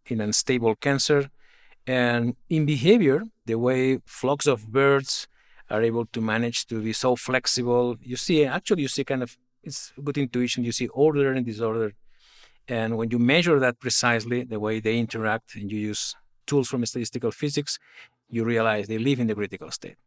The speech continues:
So being in the critical state, at least for cognition, is something that prepares you to respond very quickly,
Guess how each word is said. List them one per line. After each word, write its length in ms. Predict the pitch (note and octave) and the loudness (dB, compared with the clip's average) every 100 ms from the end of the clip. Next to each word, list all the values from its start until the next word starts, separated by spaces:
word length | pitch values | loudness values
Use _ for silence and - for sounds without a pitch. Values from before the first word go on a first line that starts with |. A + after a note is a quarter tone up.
| _ | _
So 160 | - C3+ | -4 0
being 160 | C#3+ | 2
in 80 | D#3 | 4
the 60 | C3+ | 2
critical 340 | C3 B2+ A#2+ | 2 0 0
state, 340 | - C#3+ C#3 - | 2 2 2 0
at 100 | B2 | -6
least 300 | A#2 B2+ - | -2 -2 -2
for 180 | B2+ A2+ | -2 -2
cognition, 840 | - G#2+ A2+ B2 - D#3 E3 E3+ _ - | -6 -2 0 0 0 0 0 -4 _ -10
is 120 | A2+ | -6
something 240 | A#2 A2 | -4 -2
that 160 | A2 G#2+ | -4 -4
prepares 500 | A#2 - C3 B2 A#2 | -6 -2 0 2 0
you 80 | A2+ | -2
to 100 | G#2+ | -2
respond 500 | G#2+ - - A#2 G#2+ | -2 -2 0 0 0
very 140 | F#2+ | -6
quickly, 380 | - G#2+ A#2 - | -6 -8 -6 -10